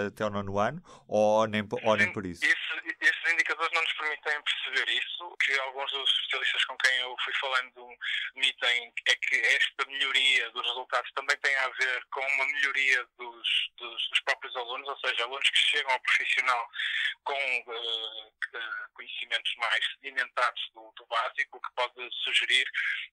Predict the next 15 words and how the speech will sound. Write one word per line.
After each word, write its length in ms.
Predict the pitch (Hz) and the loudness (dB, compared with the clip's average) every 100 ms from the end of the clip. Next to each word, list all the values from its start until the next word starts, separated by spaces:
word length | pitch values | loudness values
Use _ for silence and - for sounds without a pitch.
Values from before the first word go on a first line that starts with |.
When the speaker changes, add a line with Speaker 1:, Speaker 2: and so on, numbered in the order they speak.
| _ - | _ -2
Speaker 2:
que 440 | 131 131 131 131 | 0 0 -2 -2
há 380 | - 113 117 117 | 2 2 2 0
alunos 300 | 123 127 123 | -2 -2 -2
com, 340 | - 127 123 123 | -2 -2 -8 -10
com, 200 | - 113 - | -10 -12 -10
com 260 | - - | -12 -4
mais 180 | 120 - | 0 0
qualificações, 880 | - 117 - - - 147 151 143 - | -2 -4 -4 -4 -6 -2 -2 0 -4
melhores 300 | 120 123 120 | 2 2 2
alunos 440 | 120 127 139 135 - | -6 -10 -8 -4 -2
a 160 | 120 110 - | -2 -6 -10
seguirem 420 | - 123 120 120 | -4 0 0 -2
os 100 | 117 | -4
cursos 280 | - - - | -4 -4 -6
profissionais 680 | - - - - 123 131 131 | -4 0 0 0 0 2 2